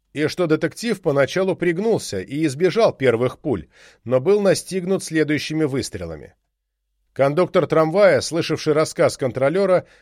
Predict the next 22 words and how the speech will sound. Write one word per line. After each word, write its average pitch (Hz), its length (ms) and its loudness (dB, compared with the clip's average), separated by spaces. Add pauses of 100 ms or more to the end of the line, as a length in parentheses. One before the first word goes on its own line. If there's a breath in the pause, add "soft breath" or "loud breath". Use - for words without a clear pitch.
(140)
быстро 196 420 -2
велел 175 320 2
своему 175 380 -2
коллеге 131 400 2
молчать. 127 580 -4 (1080)
Больше 151 420 0
никаких 170 400 -4
подробностей 135 640 0
мужчина 123 440 -2
не 104 120 -6
сообщил. - 560 -10 (1000 soft breath)
Комиссар 143 440 2
Сиола 180 440 2
в - 60 -6
тот 131 220 -2
вечер 156 300 -2
находился 147 500 -2
в - 80 -6
театре 170 420 0
в - 60 -10
центре 127 380 -2
города, 117 460 -2